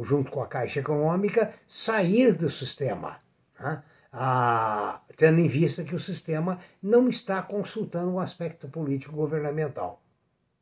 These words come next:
O Banco Central limitou a mil reais o valor do PIX entre as vinte horas e seis horas da manhã. O PIX, desde o início, eu sabia que seria uma temerosidade, porque o Brasil não tem segurança pública,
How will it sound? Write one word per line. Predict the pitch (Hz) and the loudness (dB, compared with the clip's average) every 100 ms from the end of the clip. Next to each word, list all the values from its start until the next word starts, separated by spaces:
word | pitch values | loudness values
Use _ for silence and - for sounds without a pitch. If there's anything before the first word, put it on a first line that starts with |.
| _ _ _ _ - | _ _ _ _ -4
O | |
Banco | 156 247 262 | 6 8 8
Central | - 180 160 185 139 | 4 2 4 4 6
limitou | 147 202 185 - 175 175 | 4 4 4 2 2 2
a | 131 | 4
mil | 156 240 220 | 4 4 4
reais | 170 139 165 175 147 - | 4 2 0 -4 -6 -8
o | 175 139 | -6 -2
valor | 151 139 160 | 0 2 0
do | 143 131 | 0 -4
PIX | - 196 - - - | -6 -12 -12 -14 -8
entre | 147 135 127 | -8 -4 -2
as | 110 104 | -2 -2
vinte | 135 233 170 | -2 -2 0
horas | 165 160 202 190 - _ _ | 0 0 0 -2 -10 _ _
e | 139 | -10
seis | - 202 214 135 | 0 4 4 4
horas | 135 139 139 117 | 0 0 -2 -2
da | 135 | -2
manhã. | 131 92 71 - _ _ _ _ | -4 -6 -10 -14 _ _ _ _
O | 247 | -6
PIX, | 262 285 302 - | -4 -2 -4 -4
desde | 165 190 165 | 4 4 6
o | 175 | 4
início, | 185 226 - | 4 2 0
eu | 208 | -2
sabia | 160 123 151 170 | -4 -4 0 -2
que | - | -2
seria | - 123 139 | -6 -2 0
uma | 160 117 104 - - | -2 -4 -8 -16 -4
temerosidade, | 170 143 104 98 90 80 82 82 - - _ _ _ | -2 0 -2 -4 -8 -8 -10 -10 -14 -20 _ _ _
porque | - - | -20 -6
o | 127 | -2
Brasil | 139 165 127 208 | 0 0 2 2
não | 226 | 2
tem | - 226 | 2 2
segurança | - 139 104 101 101 - | 2 -2 -2 -4 -6 -8
pública, | - 95 82 82 - 85 | -12 -12 -10 -12 -10 -12